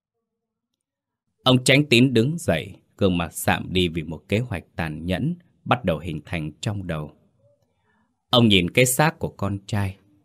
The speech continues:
rồi nhìn ra màn đêm đen kịt ngoài kia. Sự ích kỷ của người cha và nỗi sợ hãi cái chết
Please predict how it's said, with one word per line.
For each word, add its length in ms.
rồi 380
nhìn 240
ra 160
màn 320
đêm 220
đen 300
kịt 240
ngoài 280
kia. 260
Sự 400
ích 220
kỷ 260
của 120
người 320
cha 340
và 120
nỗi 220
sợ 340
hãi 260
cái 260
chết 200